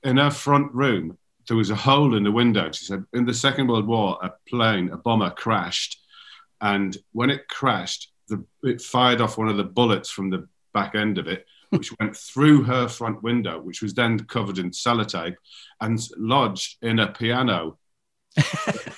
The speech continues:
Speaker 1: And she sh-, and the bullet was still there in the piano.
Speaker 2: Really?
Speaker 1: And she'd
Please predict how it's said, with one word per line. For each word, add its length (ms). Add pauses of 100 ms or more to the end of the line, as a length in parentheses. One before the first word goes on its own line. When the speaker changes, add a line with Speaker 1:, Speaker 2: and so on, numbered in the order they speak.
(380)
Speaker 1:
And 140
she 120
sh-, 260
and 140
the 60
bullet 400
was 140
still 300
there 360
in 200
the 120
piano. 420
Speaker 2:
Really? 580 (120)
Speaker 1:
And 100
she'd 240